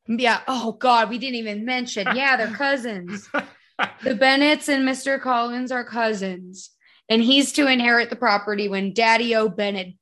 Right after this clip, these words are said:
Speaker 1: kicks the bucket.
Speaker 2: Yeah.
Speaker 1: So that's, like, the huge reason that it's an advantageous marriage to have one of the girls get married to him,
Speaker 2: Stay
Speaker 1: 'cause
Speaker 2: with the
Speaker 1: it,
Speaker 2: house.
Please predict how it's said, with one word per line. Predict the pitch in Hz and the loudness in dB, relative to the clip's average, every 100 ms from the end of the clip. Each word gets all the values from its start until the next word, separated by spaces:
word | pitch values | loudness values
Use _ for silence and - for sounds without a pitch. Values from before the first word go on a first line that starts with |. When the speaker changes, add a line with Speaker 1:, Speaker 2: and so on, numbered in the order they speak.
| - | -14
Speaker 1:
kicks | - 226 - | -8 -8 -6
the | 202 | -4
bucket. | 185 190 185 170 - - _ _ | 2 0 0 -6 -8 -16 _ _
Speaker 2:
Yeah. | 123 104 98 95 - _ _ _ - | -14 -10 -10 -12 -14 _ _ _ -10
Speaker 1:
So | - 247 | -2 2
that's, | 254 285 294 | 2 0 0
like, | 277 - | -2 -2
the | 247 | -6
huge | 247 262 247 | -4 -4 -6
reason | 240 254 226 247 226 | -6 -6 -4 -4 -2
that | 214 | -4
it's | 202 | -6
an | 220 214 | -10 -6
advantageous | 208 220 220 220 254 233 233 220 202 | -2 -2 -2 -4 -4 -6 -4 -6 -4
marriage | 220 254 240 226 - - | 0 2 2 0 -6 -10
to | 208 190 _ _ _ | -10 -12 _ _ _
have | 196 240 220 | -2 0 0
one | 196 240 294 | 2 2 2
of | 311 | 2
the | 254 | 0
girls | 233 226 226 220 220 - _ _ _ _ - 214 | 0 0 0 -2 -6 -12 _ _ _ _ -20 -6
get | 240 233 | -2 0
married | 240 233 226 | 2 2 2
to | 214 | 2
him, | 233 226 | 2 2
Speaker 2:
Stay | 240 113 | 2 4
Speaker 1:
'cause | - | 2
Speaker 2:
with | 208 | 2
the | 233 | 0
Speaker 1:
it, | |
Speaker 2:
house. | 107 113 117 113 - | 0 0 -2 -6 -16